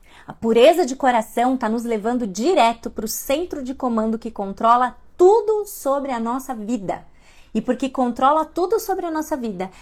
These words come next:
a gente precisa entender que esse coração se torna puro à medida que reconhece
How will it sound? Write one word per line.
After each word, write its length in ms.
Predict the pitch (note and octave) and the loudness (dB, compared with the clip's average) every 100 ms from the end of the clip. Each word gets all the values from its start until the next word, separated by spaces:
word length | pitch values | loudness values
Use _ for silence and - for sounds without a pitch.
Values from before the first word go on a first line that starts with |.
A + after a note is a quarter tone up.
| - | -10
a 60 | |
gente 220 | G3 A3 - | -4 -4 -6
precisa 480 | G#3 A3 C4+ C4+ | -10 -8 -6 -2
entender 420 | C#4+ C4+ C#4 A#3+ F#3+ | -2 -2 -2 -2 -4
que 160 | - | -4
esse 240 | G#3+ A#3+ C#4 | -4 -4 -8
coração 480 | C#4 C#4 C4+ A3 | -6 -6 -6 -8
se 160 | G3 G3+ | -8 -8
torna 300 | G3+ G3+ A3+ | -4 -4 -4
puro 280 | A3+ A3 A#3 | -6 -4 -2
à 60 | |
medida 540 | A3+ G#3+ F3+ G#3+ D4+ E4 | -2 -4 -4 -4 2 0
que 140 | E4 | 0
reconhece 840 | B3 C#4 - C#4 B3+ G3 F#3 - | -8 -8 -6 -2 -2 -2 -6 -12